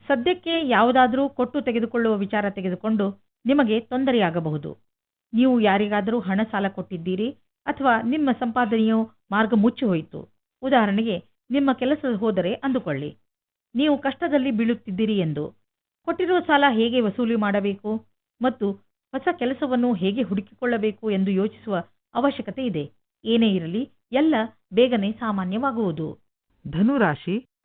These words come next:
Speaker 2: ಹೆಲ್ತ್.
Speaker 1: ನಿಮ್ಮ ಒಳ್ಳೆಯ ಆರೋಗ್ಯ ಹಾಗೂ ನಿಮ್ಮ ಶಕ್ತಿ ಮುಂದೆ ಬರುವ ಎಲ್ಲ ತೊಂದರೆಗಳಿಂದ ನಿಮ್ಮನ್ನು ಕಾಪಾಡುವುದು. ಆದರೆ ನೀವು ನಿರ್ಧರಿಸಿರುವ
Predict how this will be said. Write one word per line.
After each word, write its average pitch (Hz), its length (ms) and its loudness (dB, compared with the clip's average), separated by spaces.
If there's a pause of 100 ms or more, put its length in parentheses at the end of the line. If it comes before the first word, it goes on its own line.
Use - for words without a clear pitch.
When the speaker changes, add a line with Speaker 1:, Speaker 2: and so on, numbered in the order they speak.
(140)
Speaker 2:
ಹೆಲ್ತ್. 180 520 4 (580)
Speaker 1:
ನಿಮ್ಮ 302 180 2
ಒಳ್ಳೆಯ 311 400 2 (120)
ಆರೋಗ್ಯ 233 540 0
ಹಾಗೂ 262 380 -2
ನಿಮ್ಮ 220 240 2
ಶಕ್ತಿ 254 500 -4
ಮುಂದೆ 349 380 -4
ಬರುವ 311 260 0
ಎಲ್ಲ 254 300 0
ತೊಂದರೆಗಳಿಂದ 233 640 -2 (100)
ನಿಮ್ಮನ್ನು 226 420 0
ಕಾಪಾಡುವುದು. 156 760 -2 (440)
ಆದರೆ 254 320 2
ನೀವು 269 420 0 (260)
ನಿರ್ಧರಿಸಿರುವ 277 680 0